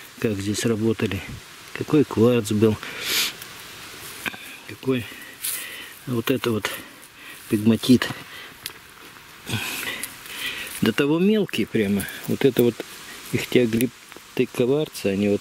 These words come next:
так вот идут параллельно друг к другу. Часто-часто. А это вот, видите, письмена. Но настолько мелкие, я таких еще не видел.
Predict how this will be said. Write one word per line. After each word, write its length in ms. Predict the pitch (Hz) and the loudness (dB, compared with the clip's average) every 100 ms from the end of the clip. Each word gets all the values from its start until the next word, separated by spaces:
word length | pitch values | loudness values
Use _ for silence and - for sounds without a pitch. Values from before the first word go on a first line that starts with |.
| - | -2
так 180 | - 98 - | -2 -2 -2
вот 180 | 90 98 | 0 2
идут 340 | 90 92 - - - | 4 4 2 -6 -2
параллельно 540 | - 101 98 98 90 90 | 2 4 6 6 6 4
друг 160 | 95 101 | 4 4
к 80 | |
другу. 380 | 101 104 95 87 - - - - - - - - - - - - - - - - | 6 6 6 2 -2 -10 -10 -10 -10 -10 -12 -10 -10 -8 -6 -6 -6 -14 -14 -2
Часто-часто. 840 | - 202 - 185 - 123 - 92 95 - - - - - - - - - - - - | 2 2 2 2 2 0 -2 -8 -8 -12 -20 -20 -18 -18 -18 -18 -18 -10 -4 -2 0
А 80 | 120 | 2
это 240 | 147 - | 2 2
вот, 180 | 120 - | 2 4
видите, 420 | 139 131 - 98 - - - - - - - - - - - - - - | 4 4 2 -4 -4 -16 -20 -20 -20 -18 -18 -18 -18 -18 -18 -18 -18 2
письмена. 580 | - - 120 113 113 104 - - - - - - - - - - - - - - - 104 | 4 6 6 6 4 0 -6 -16 -18 -18 -18 -18 -18 -18 -18 -16 -16 -16 -16 -16 2 8
Но 220 | 104 113 | 10 10
настолько 720 | 117 123 - - 147 120 147 | 10 8 4 4 4 4 4
мелкие, 720 | 139 139 127 113 - 98 95 82 - - - | 4 4 4 0 0 0 0 -6 -14 -4 4
я 140 | 104 | 6
таких 380 | 104 101 101 - | 6 4 4 4
еще 260 | - - | 2 4
не 180 | 98 101 | 6 8
видел. 340 | 104 98 90 | 8 8 4